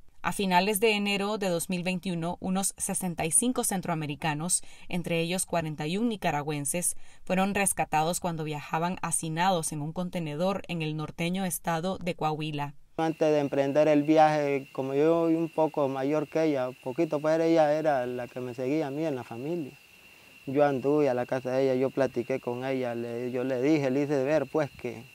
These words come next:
Speaker 2: era complicado eso de que ella andaba embarazada, que era peligroso.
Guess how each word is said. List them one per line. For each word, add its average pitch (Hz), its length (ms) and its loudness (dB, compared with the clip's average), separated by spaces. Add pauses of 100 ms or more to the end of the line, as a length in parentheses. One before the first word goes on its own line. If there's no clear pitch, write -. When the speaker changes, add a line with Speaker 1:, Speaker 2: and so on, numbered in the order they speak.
(600)
Speaker 2:
era 131 240 2
complicado 131 840 0
eso 127 240 -2
de 117 400 -6
que 131 100 -2
ella 131 140 2
andaba 127 280 0
embarazada, 117 920 -2
que 131 80 -6
era 127 160 2
peligroso. 131 720 -4